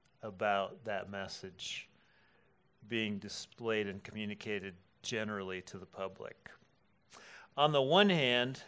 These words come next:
it's right in a John three sixteen kind of way,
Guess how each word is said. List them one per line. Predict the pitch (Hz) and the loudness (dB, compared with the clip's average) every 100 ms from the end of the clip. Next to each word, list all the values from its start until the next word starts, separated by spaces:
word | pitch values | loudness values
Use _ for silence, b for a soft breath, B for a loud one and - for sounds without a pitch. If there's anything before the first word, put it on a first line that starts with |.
| - _ | -20 _
it's | 143 143 - | 0 0 0
right | 127 147 131 131 - | 6 10 10 6 0
in | 139 | -2
a | 127 | -2
John | 120 139 147 143 | 2 4 6 4
three | - 143 139 | -2 -4 -4
sixteen | - 151 - - - 147 143 139 | 0 -2 -2 -8 -4 -2 -2 -4
kind | - 131 127 | 0 0 2
of | 120 | 2
way, | 127 123 101 | 4 6 4